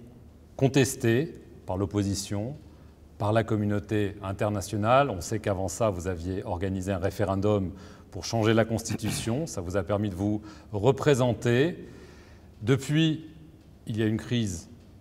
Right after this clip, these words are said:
sécuritaire, notamment dans la, euh, région du Poul. Est-ce que vous pouvez nous dire si aujourd'hui, vous pensez que le Congo va sortir de cette crise post-électorale ?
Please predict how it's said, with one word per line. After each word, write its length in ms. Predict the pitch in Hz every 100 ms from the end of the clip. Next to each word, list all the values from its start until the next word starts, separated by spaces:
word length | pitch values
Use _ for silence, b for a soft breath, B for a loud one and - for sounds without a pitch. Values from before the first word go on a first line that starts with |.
| - - -
sécuritaire, 760 | - 156 - 123 104 85 123
notamment 420 | 131 98 104 110 107
dans 140 | 98
la, 240 | 95 87 -
euh, 260 | 98 87 90
région 360 | 101 98 123 117
du 160 | 98
Poul. 420 | 92 135 160 170 - - - - - - - - - -
Est-ce 160 | -
que 80 | -
vous 160 | 113 113
pouvez 400 | 117 127 131 131 - -
nous 160 | 117 110
dire 340 | 107 113 143 123 -
si 280 | - - 120
aujourd'hui, 680 | - 107 104 92 104 117
vous 160 | 143 98
pensez 380 | 110 101 - 120
que 120 | 104
le 180 | 90 90
Congo 360 | 85 107 98
va 160 | 117 92
sortir 400 | - - - 127
de 80 | 95
cette 220 | - 101
crise 340 | - 120 -
post-électorale ? 880 | - - 110 - 95 85 - 73 76